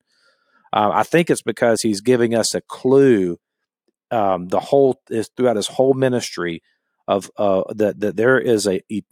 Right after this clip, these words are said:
there is an eternal relationship of a father who is eternally generating a son, eternally.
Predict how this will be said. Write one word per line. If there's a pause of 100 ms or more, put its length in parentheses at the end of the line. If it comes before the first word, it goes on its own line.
(120)
there
is
an
eternal
relationship (580)
of
a
father (420)
who
is
eternally
generating
a
son, (180)
eternally.